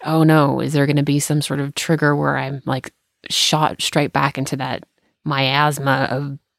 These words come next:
of, like, r-, oh my God, what just happened?" I was like, "You know what? We're, we're all still here. Everybody's fired up. Um, I'm not in that dark place that I was last year, so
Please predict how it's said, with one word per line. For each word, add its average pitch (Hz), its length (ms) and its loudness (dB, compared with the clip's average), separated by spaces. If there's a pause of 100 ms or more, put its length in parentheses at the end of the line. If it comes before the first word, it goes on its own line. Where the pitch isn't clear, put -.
(160)
of, 151 260 -4 (280)
like, 143 300 -6
r-, 151 480 0
oh 160 140 2
my 151 220 -4
God, 160 320 -2
what 160 220 0
just 160 220 -2
happened?" 143 500 -2 (680)
I - 40 -8
was 175 80 2
like, 170 140 0
"You 202 140 0
know 202 80 2
what? 208 280 2 (760)
We're, 170 320 2 (180)
we're 160 180 2
all 165 100 4
still 185 200 -2
here. 156 240 2
Everybody's 165 680 0 (140)
fired 165 320 0
up. 175 260 0 (640)
Um, 151 640 -4 (1120)
I'm 175 160 2
not 165 180 2
in 156 80 -2
that 160 160 -2
dark 165 220 2
place 175 260 0
that 170 140 -2
I 165 60 2
was 170 200 2
last 170 280 0
year, 175 220 0
so 151 500 0